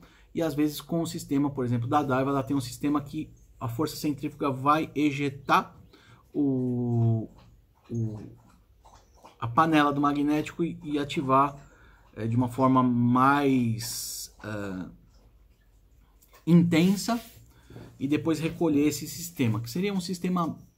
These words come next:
talvez, al-, alguns podem chamar de híbrido de centrífugo magnético, mas eu acho que ele é essencialmente magnético,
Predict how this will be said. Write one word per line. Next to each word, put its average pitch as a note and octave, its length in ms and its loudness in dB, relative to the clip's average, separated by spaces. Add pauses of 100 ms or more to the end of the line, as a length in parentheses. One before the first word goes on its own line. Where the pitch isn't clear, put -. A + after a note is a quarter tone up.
(120)
talvez, D3+ 640 -2 (720)
al-, A#2 400 -4
alguns B2+ 320 0
podem C3 380 -6
chamar C#3 260 0
de C3 140 0
híbrido C3 640 2
de A2 160 -4
centrífugo C3 560 -2
magnético, D3 480 -2
mas G#3 160 -4
eu A#3+ 80 -2
acho A3+ 160 -2
que - 60 -6
ele G#3+ 80 0
é - 20 4
essencialmente F#3 640 -2
magnético, C3+ 560 -2